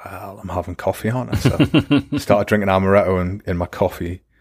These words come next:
Speaker 1: which is the right thing to do 'cause it got me, like, leisure pissed. You're, like, a little bit pissed, but you're not totally in, like, unable to do anything, or I certainly was able to cook.
Speaker 2: It's sophisticated as well. A shot of amaretto is, is pretty brazen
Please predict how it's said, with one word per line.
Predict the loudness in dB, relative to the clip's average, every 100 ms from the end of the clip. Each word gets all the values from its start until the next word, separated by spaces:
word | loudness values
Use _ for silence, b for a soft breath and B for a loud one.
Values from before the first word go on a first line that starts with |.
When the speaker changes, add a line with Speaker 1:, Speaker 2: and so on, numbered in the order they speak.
| b b b b b -8
Speaker 1:
which | -4 -4
is | -4
the | -4
right | 2 2 2 -4
thing | -6 -6
to | -4
do | -2 -2
'cause | -6 -10 -10
it | -4
got | 0
me, | 2
like, | 4
leisure | 6 6 6 2
pissed. | 2 0 0 2
You're, | 4 4 4 6
like, | 4 4
a |
little | 4 4
bit | 4 0 2
pissed, | 0 0 0
but | 0 2
you're | 2
not | 0 -4 B B -14
totally | 0 2 2 0 -2 -4
in, | -4
like, | -2 -2 -4 0
unable | 4 6 4 2
to | 2
do | 2 4
anything, | 2 -2 -4 -4
or | -6 -8 -10 _ _ _ _ -14
I |
certainly | -4 -2 0
was | -2
able | -4 -6
to | -8
cook. | -6 -4 -2
Speaker 2:
It's | -2
sophisticated | 0 0 0 -2 -4 -6 -2 -2
as | 2
well. | 2 2
A | 0
shot | 2 2 2
of | 2
amaretto | 4 4 2 0 -2 0
is, | 0 0 -4
is | -6 -8 -8
pretty | -4 -2 -2
brazen | 2 2 4 0 -6